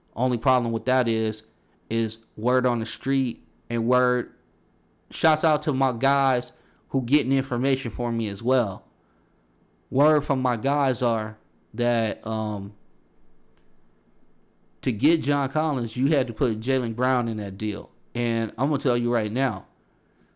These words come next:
they would have had to give me a whole hell of a lot more than John Collins. You know what I'm saying? I would have been like, uh, Bogdan Bogdanovic.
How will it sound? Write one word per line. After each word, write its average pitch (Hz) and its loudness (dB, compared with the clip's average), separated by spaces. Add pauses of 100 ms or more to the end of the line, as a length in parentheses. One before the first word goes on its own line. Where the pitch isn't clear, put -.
(120)
they 151 4
would 175 4
have 139 0
had 127 0
to 120 -8
give 135 2
me 131 0
a 104 -4
whole 135 2
hell 139 2
of 135 -2
a 135 0
lot 135 0
more 135 -2 (840)
than 117 0
John 123 2
Collins. 120 0 (760)
You 127 -2
know 131 2
what 127 2
I'm 127 -2
saying? 139 -2 (100)
I 127 0
would 135 2
have 120 -4
been 127 0
like, 120 -2
uh, 113 -2
Bogdan 117 -2
Bogdanovic. 135 0